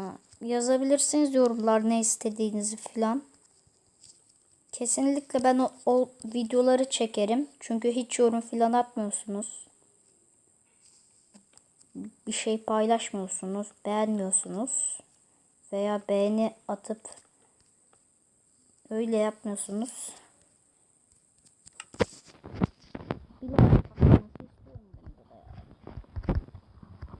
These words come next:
Kılıcım. Aa, akşam oluyor. İneği keseyim. Açlığım da bitiyor. Bir pantolon yapayım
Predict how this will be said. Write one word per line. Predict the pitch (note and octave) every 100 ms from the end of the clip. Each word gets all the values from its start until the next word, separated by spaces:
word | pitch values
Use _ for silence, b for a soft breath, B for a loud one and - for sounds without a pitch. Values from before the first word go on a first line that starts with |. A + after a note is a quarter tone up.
| - - _ _
Kılıcım. | - - G#3+ - A3+ - _ _ - _ - -
Aa, | - - - - - - _
akşam | _ G#3
oluyor. | G3+ G3+ A3 _ _ _ _ _ _ _ _ _ _ _ _ _ _ _ _ _
İneği | G#3+ G#3
keseyim. | G#3 - A3+ - A3+ A3 _ _ _ _ _ _ _ _ _ _ _
Açlığım | A3 - - - G#3+ -
da | -
bitiyor. | A#3 - - A#3 _ _ _ _ _ _ _ - C5 B4+ - _ _ _ A#4 A4+ G#4+ A4 _ _ _ _ _ _ _ _ _ _ _ _ _ _ _ _ _ _ _ _ _ _ _ - _ _ _ _ _
Bir | G#3+
pantolon | - A3 G#3 - G#3+ G#3+ G#3
yapayım | G#3 - G3+